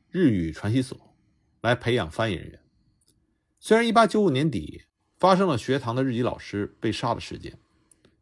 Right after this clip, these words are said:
台湾总督仍然继续普及日语的施政重点。隔一年呢，设置了日语传习所，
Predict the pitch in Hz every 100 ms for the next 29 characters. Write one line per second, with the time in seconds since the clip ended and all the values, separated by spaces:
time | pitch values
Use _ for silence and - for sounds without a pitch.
0 | _ - 147 202 143 - 101 113 - _
1 | - 160 151 131 165 117 - - 71 -
2 | 80 90 _ - 147 90 - 69 - -
3 | 113 113 110 90 - _ _ _ _ _
4 | _ _ _ _ - 190 220 107 87 87
5 | 78 _ _ - - 170 131 104 117 139
6 | 85 - - - 101 107 -